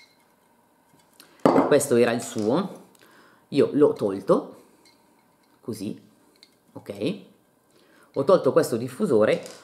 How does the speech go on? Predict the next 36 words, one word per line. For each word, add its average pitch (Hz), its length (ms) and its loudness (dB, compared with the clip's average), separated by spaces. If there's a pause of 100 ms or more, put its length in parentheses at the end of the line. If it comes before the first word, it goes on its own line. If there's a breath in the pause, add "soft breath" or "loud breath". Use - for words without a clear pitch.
(160 loud breath)
ho 202 160 6
applicato 151 880 -2
quello 123 320 2
della 127 300 2
Glad 135 760 0
ed 143 280 -2
è 139 320 2
perfetto, - 1000 -6
quindi 123 420 -4
questa 131 280 -2
operazione 107 960 -10 (720 loud breath)
la 113 40 -10
faccio - 260 -12
anche 104 240 -10
con 101 140 -10
quegli 127 200 -4
altri 113 240 -10
che 120 80 -12
sono 95 220 -10
compatibili, 101 580 -8
perché 120 340 -4
comunque 123 400 0
la 113 100 0
forma 107 520 -2
dei 113 220 -4
diffusori 104 800 -6 (400 soft breath)
che 107 120 -8
ci 110 120 -12
sono, 104 560 -2
com-, 101 800 -8
che - 160 -6
non 110 100 -4
sono, 113 200 -4
diciamo, 104 300 -4
della 107 180 -4
Glad 104 340 -6